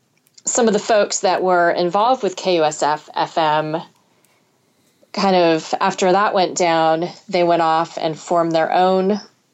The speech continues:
nonprofit and ended up applying for a new low-power F M license in San Francisco. So the group, San Francisco Community Radio, has been running a streaming radio station in San Francisco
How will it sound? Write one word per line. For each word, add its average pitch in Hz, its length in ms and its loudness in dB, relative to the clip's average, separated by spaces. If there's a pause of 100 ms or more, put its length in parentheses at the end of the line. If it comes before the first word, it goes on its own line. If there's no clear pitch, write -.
nonprofit 160 1120 0
and 156 220 -2
ended 175 240 2
up 170 140 -2
applying 175 480 -2
for 170 200 -2
a 160 60 0
new 165 220 0
low-power 160 500 0
F 151 160 0
M 254 140 2
license - 500 -2
in 143 80 -4
San 147 160 -2
Francisco. 143 640 -4 (640)
So - 280 -2
the 170 80 0
group, 185 340 0
San 185 200 0
Francisco 180 560 0
Community 160 500 -2
Radio, 147 800 0 (400)
has 147 340 -2
been 143 560 -2 (480)
running 202 520 2
a 151 60 0
streaming 180 520 2
radio 160 260 0
station 160 560 0
in 151 140 -4
San 143 180 -2
Francisco 135 800 -4